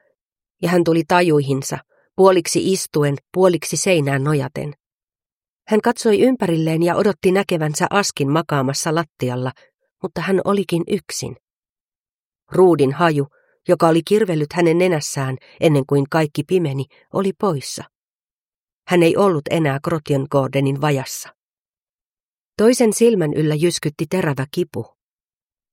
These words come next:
Kun Rakel yritti nostaa kätensä kasvoilleen, hän tajusi, että hänet oli sidottu. Pelko asettui rintaan ja sai hänen hengityksensä kiihtymään. Missä hän oikein oli?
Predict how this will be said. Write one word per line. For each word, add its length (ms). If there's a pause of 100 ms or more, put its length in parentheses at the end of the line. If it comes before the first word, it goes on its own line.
(240)
Kun 180
Rakel 380
yritti 340
nostaa 460
kätensä 460 (120)
kasvoilleen, 720 (420)
hän 180
tajusi, 440
että 200
hänet 300
oli 160
sidottu. 520 (960)
Pelko 280
asettui 520
rintaan 540 (320)
ja 60
sai 200
hänen 260
hengityksensä 840
kiihtymään. 640 (1040)
Missä 280
hän 200
oikein 420
oli? 360